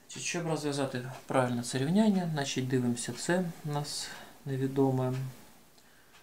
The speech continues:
Знаходиться у чисельнику, е, зменшуваного. Щоб знайти невідоме зменшуване, треба до різниці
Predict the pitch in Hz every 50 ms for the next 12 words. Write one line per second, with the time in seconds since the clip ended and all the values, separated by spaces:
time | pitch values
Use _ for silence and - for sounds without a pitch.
0 | - _ _ _ _ _ _ _ _ _ _ _ - - 123 117 110 113 123 117
1 | - 127 117 117 - - - 113 113 113 - - 127 - - 131 123 117 113 113
2 | 113 - - 117 117 113 113 113 113 113 - - - - 120 117 117 117 117 117
3 | 117 - - - - 131 127 - - - - - - - - - _ _ - -
4 | - - - 123 113 120 123 143 165 175 165 - - 156 151 147 151 151 139 131
5 | 135 135 135 131 131 - - - - - - - - - _ _ _ _ - -
6 | - _ _ _ _ _ _ _ _ _ _ _ - - 147 135 131 135 131 131
7 | 135 123 123 120 120 120 120 120 117 117 113 120 135 160 180 175 170 - 147 139
8 | 131 127 127 - 131 127 120 117 117 110 117 120 135 147 143 131 123 120 117 120
9 | 127 143 175 185 185 - - - 175 170